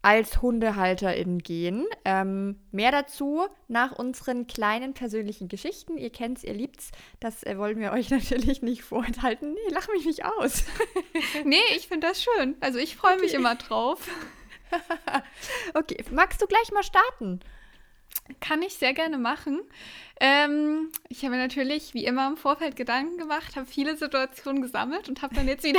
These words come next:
Speaker 2: <laughs> so ein bisschen Probleme, mich zu entscheiden. Ähm,
Speaker 1: Ach so,
Speaker 2: aber
Speaker 1: ich dachte,
Speaker 2: ich
Speaker 1: und alle wieder vergessen.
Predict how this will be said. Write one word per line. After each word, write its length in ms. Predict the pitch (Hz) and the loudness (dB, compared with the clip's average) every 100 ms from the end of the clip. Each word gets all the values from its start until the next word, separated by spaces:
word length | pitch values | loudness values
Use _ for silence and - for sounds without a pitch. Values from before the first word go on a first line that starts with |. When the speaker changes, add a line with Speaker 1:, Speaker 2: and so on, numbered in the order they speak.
| 359 | 4
Speaker 2:
<laughs> 80 | 320 | 2
so 60 | |
ein 100 | 294 | -2
bisschen 280 | 269 262 359 | -2 -4 -6
Probleme, 440 | 262 254 254 294 277 | -6 -4 -2 -2 -4
mich 200 | 262 - | -6 -8
zu 80 | |
entscheiden. 500 | 233 - 226 254 320 381 - - - - - | -10 -2 0 0 -2 -8 -10 -16 -14 -10 0
Ähm, 260 | 262 269 | 2 2
Speaker 1:
Ach 60 | - | 2
so, 60 | |
Speaker 2:
aber 100 | 240 | 4
Speaker 1:
ich 60 | 311 | 4
dachte, 160 | 233 208 | 2 0
Speaker 2:
ich 60 | |
Speaker 1:
und 100 | 196 | 2
alle 180 | 220 233 | 2 4
wieder 180 | 226 226 | 4 2
vergessen. 520 | 233 196 202 - 220 | 0 -2 -6 -8 -10